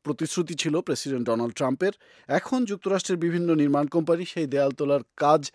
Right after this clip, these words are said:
শুরু করবার জন্য ইতিমধ্যেই বিভিন্ন জায়গা থেকে প্রস্তাব জমাও দিচ্ছে। ওই দেয়াল তোলার খরচ কে দেবে তা এখনো পরিষ্কার হয়নি। এই দেশে অবৈধ অভিবাসী নিয়ে বিতর্ক চলছে কয়েক দশক ধরে,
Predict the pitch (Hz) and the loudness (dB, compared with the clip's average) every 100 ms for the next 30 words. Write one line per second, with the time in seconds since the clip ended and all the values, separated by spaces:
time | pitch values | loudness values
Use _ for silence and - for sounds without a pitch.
0 | _ _ - - 202 226 233 156 117 107 | _ _ -12 -2 0 4 4 4 2 2
1 | 120 151 208 _ _ _ 160 147 196 196 | -2 -2 -4 _ _ _ -8 0 2 2
2 | 175 185 240 - - 151 175 180 165 165 | 2 0 0 -6 -4 0 2 4 4 4
3 | 156 156 - 147 - 165 160 139 131 - | 4 2 0 -6 -2 0 0 -4 -6 -4
4 | 127 147 143 151 107 104 - - - _ | -2 2 6 6 4 -2 -8 -12 -14 _
5 | _ - 147 160 160 143 160 160 - - | _ -4 0 4 2 2 2 2 0 -4
6 | 143 180 - - 170 156 165 175 180 _ | 0 0 -2 0 0 2 2 0 -2 _
7 | _ - 127 120 131 127 139 147 - 175 | _ 0 0 0 -4 -4 -2 -2 2 2
8 | 175 185 208 226 _ _ - 156 175 196 | 4 2 0 -4 _ _ -6 2 6 6
9 | - 165 156 165 202 190 202 208 208 190 | 4 0 2 4 2 2 -2 0 0 0
10 | 214 220 220 147 151 185 170 175 180 180 | -2 -4 -4 -4 0 0 0 -2 -2 -2
11 | 190 - 135 139 123 127 131 185 190 180 | -6 0 2 2 0 -2 -2 -2 -6 -4
12 | 196 | -2